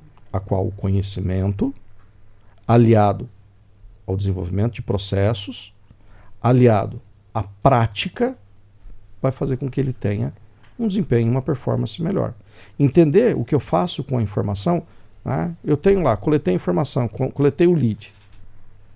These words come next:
Mas saber o que fazer com esse lead que é o importante.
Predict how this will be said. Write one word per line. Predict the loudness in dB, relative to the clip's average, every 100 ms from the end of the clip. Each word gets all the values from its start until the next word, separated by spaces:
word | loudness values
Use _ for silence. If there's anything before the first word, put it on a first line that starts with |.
| -20 _ -20 -10
Mas | -2 0
saber | 0 0 2 2
o | 0
que | -6
fazer | -6 -4 -4
com | -4
esse | -6 -4
lead | -4 -4 -4
que | -6
é | -6
o |
importante. | -4 -8 -8 -10 -12